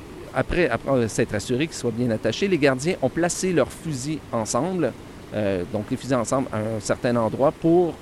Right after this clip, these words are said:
s'adonner à un jeu, euh, de hasard. Le jeu s'appelle, euh, le jeu de Palo. Euh, je sais pas exactement ce que c'est, mais enfin, j'ai l'impression que c'est du jeu de hasard. Mais ça, c'est mal leur en pris, parce que notre homme a réussi quand même à se défaire de ses liens,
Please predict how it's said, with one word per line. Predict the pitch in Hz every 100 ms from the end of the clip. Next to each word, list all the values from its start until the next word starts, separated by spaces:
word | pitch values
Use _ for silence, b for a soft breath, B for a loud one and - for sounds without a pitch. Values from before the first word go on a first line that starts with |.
| -
s'adonner | - 135 120 117 143
à | 110
un | 110 110
jeu, | 104 139 127
euh, | 107 101
de | 104 123
hasard. | 101 95 92 95 - B -
Le | 135
jeu | 135
s'appelle, | 175 120 143 143
euh, | 127 113
le | 120 123
jeu | 110 147
de | 139 123 117 -
Palo. | 127 120 110 - - 107
Euh, | 101 98
je | 113
sais | 107 -
pas | 160 -
exactement | 110 131 120 143
ce | 139
que | -
c'est, | 104 190 240 B B B 127
mais |
enfin, | 127 117 160 120
j'ai | 123
l'impression | 123 123 -
que | 196
c'est | 139
du | 120 113
jeu | 156
de | 131
hasard. | 78 87 - 87 - B B B - 143
Mais | 180
ça, | 180 247
c'est | - 139
mal | 143 185 185
leur | 156 139
en | 127
pris, | - 175 277 -
parce | 156 180 160 -
que | 202 214
notre | 156 131 151
homme | 202 202 151 -
a | 175 196
réussi | 135 165 143 - 147 -
quand | 202
même | 165 120
à | 117
se | -
défaire | 175 185 160 123
de | 113
ses | - 127
liens, | 101 110 147